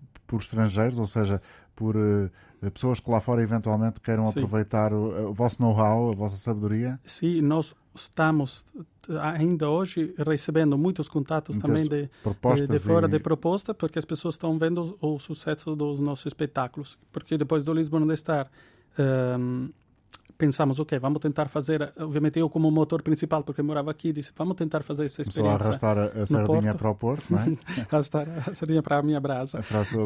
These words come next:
Speaker 1: brasa.
Speaker 2: Eh, não, acho que obviamente e-, essa coisa veio em conjunto, a gente, nós
Speaker 1: Sim,
Speaker 2: pensamos,
Speaker 1: claro.
Speaker 2: "Tá funcionando bem em Lisboa, vamos tentar no Porto." No Porto eu fui visitar vários locais e me apaixonei pelas furnas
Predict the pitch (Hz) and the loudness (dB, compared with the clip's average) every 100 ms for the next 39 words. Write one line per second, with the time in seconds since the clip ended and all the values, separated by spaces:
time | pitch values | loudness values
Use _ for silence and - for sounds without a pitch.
0 | 117 - 120 117 156 123 120 - 143 135 | 2 0 0 2 4 4 0 -2 -4 -2
1 | 127 131 139 151 - 143 151 135 147 156 | 0 0 2 -2 -2 -2 -2 -2 0 4
2 | 156 151 156 - 131 139 151 156 135 151 | 6 6 2 -2 -2 2 2 2 4 4
3 | 143 165 143 139 127 127 - 131 131 - | 4 2 2 -2 -8 -8 -4 -4 -4 -4
4 | 131 98 131 95 85 78 - 131 - - | 0 0 0 -2 -2 -6 -12 -10 -8 -2
5 | 151 147 143 156 151 156 147 175 165 - | 0 0 2 2 2 -2 -2 -2 -2 -2
6 | 160 151 147 143 131 117 - - - - | -2 0 -2 -2 -2 -4 -8 -20 -20 -20
7 | - - 180 185 156 156 156 160 156 156 | -8 0 0 4 2 2 -4 0 -2 0
8 | 151 139 156 156 143 - 143 160 160 196 | -2 0 0 0 -2 -4 -4 0 0 0
9 | 208 - _ 156 156 143 143 - 151 - | -6 -14 _ 0 2 2 0 -2 -2 0
10 | 165 165 165 160 147 131 - 151 147 143 | 2 2 -2 -4 -4 -4 -4 -2 0 -2
11 | 143 - | -4 -12